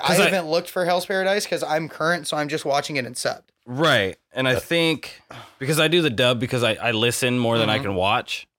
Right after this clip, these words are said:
Speaker 1: Um, with
Speaker 2: 'Cause,
Speaker 1: the Demon
Speaker 2: 'cause,
Speaker 1: Slayer?
Speaker 2: 'cause of this.
Speaker 1: With the Demon Slayer, you're, it's gonna take you, 'cause I'm gonna let you know right now, there's going to be a lot of shit that you're actually going to wanna watch.
Speaker 2: Right.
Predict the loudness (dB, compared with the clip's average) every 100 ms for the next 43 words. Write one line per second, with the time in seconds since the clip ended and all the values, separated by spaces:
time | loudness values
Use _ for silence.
0 | _ _ _ _ _ _ _ _ -20 _
1 | _ -6 0 0 -2 0 2 2 0 0
2 | 2 2 4 4 4 2 0 -2 0 0
3 | 0 -6 -4 -4 -4 -4 -4 -2 -4 -2
4 | 0 2 0 0 -2 0 0 -2 -4 -6
5 | -6 -6 -6 -6 -8 -8 -10 -6 -2 -2
6 | 0 -2 -4 -2 0 0 0 -2 -2 -2
7 | -2 -6 -6 -4 -4 -6 -8 -6 -4 -4
8 | -2 -4 -4 -6 -8 -8 -8 -6 -4 -6
9 | -8 -10 -4 -2 -2 -4 -6 -4 -4 -4
10 | -6 -6 -6 -14 -20 _ _ -2 0 0